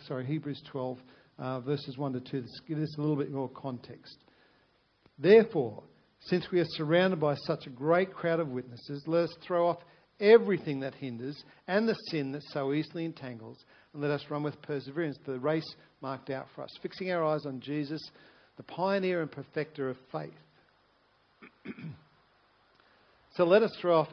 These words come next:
everything that hinders. Why should we do that? What, what's that about? It's actually so we can run the race better and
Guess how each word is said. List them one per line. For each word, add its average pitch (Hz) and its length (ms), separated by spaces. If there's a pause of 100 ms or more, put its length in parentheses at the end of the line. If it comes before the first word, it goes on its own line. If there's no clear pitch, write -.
everything 160 460
that 127 120
hinders. 117 460
Why 214 180
should - 160
we 170 80
do 147 240
that? 127 180 (140)
What, 190 180
what's 190 280
that 165 120
about? 123 400 (540)
It's - 140
actually 214 320
so 196 160
we 180 80
can 156 240
run 185 400
the 208 100
race 151 420 (380)
better 165 420
and 151 140